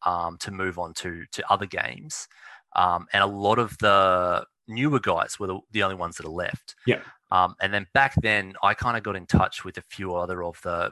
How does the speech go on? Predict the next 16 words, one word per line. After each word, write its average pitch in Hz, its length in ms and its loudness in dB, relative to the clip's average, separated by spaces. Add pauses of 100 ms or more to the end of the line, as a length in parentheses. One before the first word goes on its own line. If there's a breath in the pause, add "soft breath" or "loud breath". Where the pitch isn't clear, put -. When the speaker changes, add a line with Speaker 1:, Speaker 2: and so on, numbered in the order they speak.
Speaker 1:
guys 90 240 0
around 87 640 -8 (300)
the 85 160 -6
area. 92 440 2 (1300 loud breath)
And 107 480 2 (880 loud breath)
we 113 120 4
started 120 520 4 (200)
going 104 320 4
like, 87 280 -2
"Cool, 127 400 4 (580)
we've 110 140 2
got 135 160 2
the - 80 -2
chance 110 400 -2
here 95 380 -2
to 90 560 -4